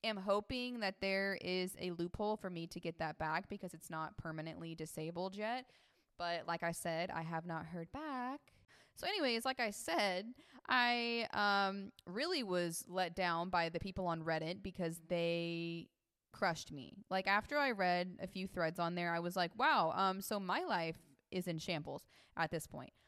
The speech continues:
Um, <laughs> so then I find this YouTube video of this girl who's like, "Okay, you have to do it through Facebook." Y'all,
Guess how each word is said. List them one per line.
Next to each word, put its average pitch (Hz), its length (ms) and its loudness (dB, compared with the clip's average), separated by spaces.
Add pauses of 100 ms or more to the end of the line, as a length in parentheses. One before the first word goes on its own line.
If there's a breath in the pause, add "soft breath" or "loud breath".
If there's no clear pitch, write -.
(300 soft breath)
Um, 202 440 2 (120)
<laughs> - 960 -12
so 240 500 -2 (580)
then 269 280 0
I 359 140 0
find 247 320 0
this 233 160 -2
YouTube 202 420 -6
video 180 400 0
of 180 80 -2
this 190 280 -4
girl 202 280 4
who's 196 260 -6
like, 196 240 -2
"Okay, 233 240 -6
you 226 140 -2
have 214 240 -2
to 233 80 -8
do 226 180 0
it 226 120 -2
through 247 180 -4 (120)
Facebook." 208 840 0 (200)
Y'all, 170 380 2